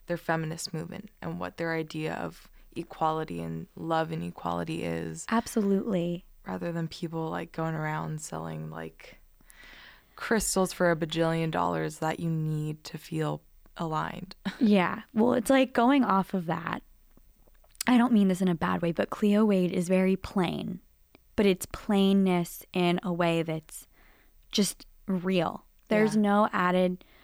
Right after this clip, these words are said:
Speaker 2: like, bells and whistles. It's not a commodified activism or a commodified feminism. She's just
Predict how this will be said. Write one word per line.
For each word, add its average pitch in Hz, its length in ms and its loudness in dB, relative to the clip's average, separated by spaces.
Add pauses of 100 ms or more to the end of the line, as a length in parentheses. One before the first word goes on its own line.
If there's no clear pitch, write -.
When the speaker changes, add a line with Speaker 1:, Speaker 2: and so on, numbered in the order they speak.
(160)
Speaker 2:
like, 196 180 0
bells 175 300 2
and 170 180 4
whistles. 156 600 -2
It's 190 200 -2
not 170 320 -2 (440)
a 196 80 0
commodified 160 960 2 (1120)
activism 170 800 -2
or 170 80 2
a 165 40 -2
commodified 160 840 -2
feminism. - 640 -8
She's 170 300 -6
just - 480 -6